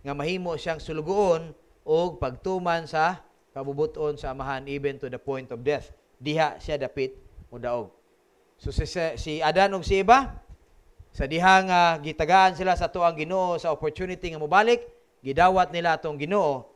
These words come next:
Kay kung wala pa unta sila nibalik, pwede unta sila mamatay, apan ang kadaugan wala man sa pagpili ni Adan ug ni Eva.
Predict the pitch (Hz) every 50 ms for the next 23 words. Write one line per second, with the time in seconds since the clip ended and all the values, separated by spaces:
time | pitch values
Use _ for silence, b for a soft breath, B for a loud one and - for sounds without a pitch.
0 | _ _ - 156 151 156 165 165 190 214 220 196 - 202 196 190 - 185 175 -
1 | 185 180 170 170 160 185 202 196 185 165 156 151 - - _ _ _ - - -
2 | 170 180 170 180 170 165 139 160 131 - 170 165 160 156 143 143 143 - 196 185
3 | 175 170 175 180 180 - - _ _ - 139 147 - 170 165 165 165 156 151 143
4 | 160 151 151 170 185 180 165 175 165 160 156 160 170 185 165 156 160 165 151 -
5 | 156 156 147 - - 160 160 160 156 147 151 151 147 147 156 147 147 139 139 143
6 | 139 135 139 117 -